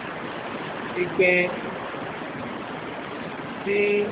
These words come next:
àsìkò tó sanwó bá pé, tí o bá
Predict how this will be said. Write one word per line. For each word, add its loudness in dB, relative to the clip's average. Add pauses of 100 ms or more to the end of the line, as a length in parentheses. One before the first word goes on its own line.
(880)
àsìkò 2
tó 4
sanwó 2
bá 6
pé, 2 (1800)
tí -6
o 6
bá 8